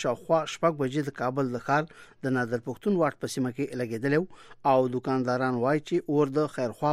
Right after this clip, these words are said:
په نوم د الکترونیکي سامانونو او د کورني شیانو د پلورلو په مارکیټ کې ولګېده. خو ډېر ژر دغه، د دغه مارکیټ دوو نورو مارکیټونو ته هم سرایت وکړ، چې له امله په سلګونو دوکانونه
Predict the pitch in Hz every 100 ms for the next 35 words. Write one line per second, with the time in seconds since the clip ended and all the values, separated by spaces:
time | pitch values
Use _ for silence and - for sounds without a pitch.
0 | 147 127 135 165 - - - 131 127 -
1 | 139 147 214 - 127 123 131 151 170 135
2 | 127 120 123 127 160 - 131 135 147 -
3 | - - 131 123 127 147 139 131 123 113
4 | 151 - 131 139 123 117 110 101 95 -
5 | - - 135 131 120 123 180 156 147 156
6 | - - - - - - - - 143 165
7 | 156 120 113 135 117 - 165 _ 143 156
8 | 156 147 175 147 131 123 147 139 123 123
9 | - 139 139 - - 135 123 123 110 -
10 | 101 - 117 110 139 156 - 127 127 151
11 | 175 123 117 113 127 127